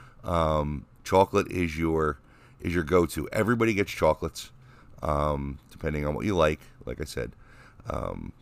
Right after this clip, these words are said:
but, so, that's the way to go with your meal. Creativity is the key to things. Sponta-, uh, being spontaneous is also another,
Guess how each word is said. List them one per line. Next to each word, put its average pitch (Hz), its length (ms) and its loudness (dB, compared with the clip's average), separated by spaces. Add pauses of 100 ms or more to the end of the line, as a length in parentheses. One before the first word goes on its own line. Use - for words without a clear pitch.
but, 82 240 2 (460)
so, 80 360 -6 (1500)
that's 92 360 0
the 92 120 -2
way 80 440 0
to 71 120 -12
go 69 380 0 (340)
with - 160 -10
your 73 420 -2 (560)
meal. 80 400 -2 (1200)
Creativity 80 800 0 (120)
is 73 200 -8
the 69 80 -8
key 67 260 -10
to - 120 -14
things. - 500 -16 (1300)
Sponta-, - 640 -2
uh, 90 140 0
being 107 280 0
spontaneous 80 720 -2
is 71 100 -8
also 73 300 -4
another, 67 320 -4